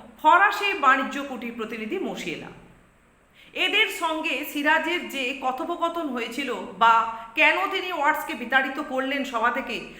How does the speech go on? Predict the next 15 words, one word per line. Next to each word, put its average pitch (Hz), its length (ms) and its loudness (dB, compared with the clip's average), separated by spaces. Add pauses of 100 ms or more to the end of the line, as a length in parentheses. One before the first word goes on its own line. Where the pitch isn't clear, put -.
(100)
আর 226 180 4
মশিয়েলার 392 580 2
কাছে 359 260 2
কেনই 320 380 0
বা 381 100 4
ক্ষমা 302 340 0
প্রার্থনা 294 500 2
করে 254 500 -4
তাকে 226 420 0 (200)
সসম্মানে 359 880 2
বিদায় 262 360 2
জানালেন, 214 480 0 (680)
এই 330 240 0
অংশটা 320 480 0
কিন্তু 311 460 -6